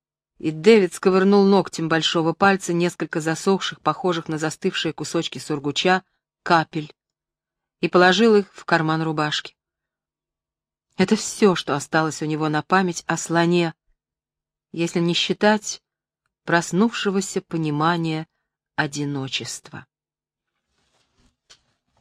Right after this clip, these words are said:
Вечером у костра, после того, как разделали тушу, отец попытался заговорить с ним. «Он был убийцей,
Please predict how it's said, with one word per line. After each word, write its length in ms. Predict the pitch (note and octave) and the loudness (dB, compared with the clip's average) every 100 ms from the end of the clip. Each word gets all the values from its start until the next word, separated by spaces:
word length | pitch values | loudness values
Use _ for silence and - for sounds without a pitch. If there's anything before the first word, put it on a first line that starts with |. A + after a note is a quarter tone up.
| _ - _ _ _ - | _ -20 _ _ _ -4
Вечером 600 | F3 C4+ - G3 F3 E3 _ _ - - | 4 4 6 4 2 0 _ _ -20 -4
у 80 | F#3 | 0
костра, 500 | - F#3 - F#3+ G3+ | 2 0 2 4 4
после 320 | G3 D#3+ E3+ | 4 0 0
того, 220 | E3+ E3 | 2 2
как 180 | D#3+ D#3+ | 2 2
разделали 600 | E3 E3+ D#3 F#3 E3+ E3 | 2 0 4 4 4 0
тушу, 500 | E3 A3 A#3 - A3 - _ _ _ _ _ _ _ _ | 0 2 2 0 -4 -8 _ _ _ _ _ _ _ _
отец 380 | E3+ - F#3 - | -2 2 2 2
попытался 560 | E3+ D#3+ E3+ D#3+ F3 | -4 0 -2 -2 -4
заговорить 560 | D#3 D#3 E3+ F3+ G3+ F#3+ | -4 0 4 4 2 -2
с 140 | - | -6
ним. 280 | C#3+ C#3 C#3 _ _ _ _ _ _ _ _ _ _ _ _ _ _ _ _ _ _ | -6 -6 -8 _ _ _ _ _ _ _ _ _ _ _ _ _ _ _ _ _ _
«Он 300 | D3+ E3 E3 | 0 0 2
был 220 | E3+ D#3+ | 2 2
убийцей, 920 | E3 C#3+ F3+ F3 D#3 - - C3 B2+ | 0 2 2 2 0 -8 -10 -10 -12